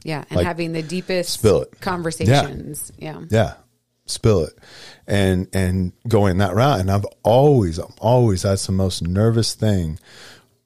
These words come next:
Speaker 2: You know, that's always high on my list. Like, I have to be ready
Speaker 1: Mm-hmm.
Speaker 2: to get on these. I don't wanna be halfway invested in it. I don't wanna be, every now and then I yawn and I feel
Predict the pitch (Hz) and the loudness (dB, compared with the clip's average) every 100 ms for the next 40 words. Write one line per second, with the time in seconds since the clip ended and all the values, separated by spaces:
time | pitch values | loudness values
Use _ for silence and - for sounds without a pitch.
0 | _ _ _ _ _ 104 98 85 104 - | _ _ _ _ _ 0 0 2 0 2
1 | 120 127 123 - - 104 104 98 90 85 | 4 6 6 2 -2 0 2 2 2 0
2 | 80 78 69 - - 69 69 - - - | -4 -6 -8 -10 -8 -6 -8 -12 -20 -20
3 | - - - _ - 95 - - 113 - | -20 -20 -20 _ -2 0 0 0 -2 -2
4 | 101 98 87 87 71 62 85 - _ _ | -2 -2 2 0 0 -6 -16 -20 _ _
5 | 160 160 165 175 101 87 85 104 127 127 | -8 -6 -6 -4 -2 0 0 2 2 0
6 | 85 90 98 92 104 107 107 98 98 92 | -2 -4 -4 -2 0 0 0 -2 0 0
7 | 82 87 90 92 - 95 95 - 110 107 | -2 -2 -2 -4 -4 -2 -2 -2 0 0
8 | 95 78 - - 80 80 92 110 87 92 | 0 -4 -6 -8 -8 -6 -6 -6 -4 -4
9 | 92 92 85 85 87 87 - - - - | -2 -2 -2 -2 -2 -2 -6 -14 -18 -18
10 | - _ - 113 123 139 135 160 175 98 | -20 _ -4 0 4 4 4 2 2 0
11 | 82 76 67 - - _ 104 104 101 - | -2 -2 -6 -10 -20 _ -2 0 -2 -4
12 | - 123 120 113 110 | 0 4 6 6 4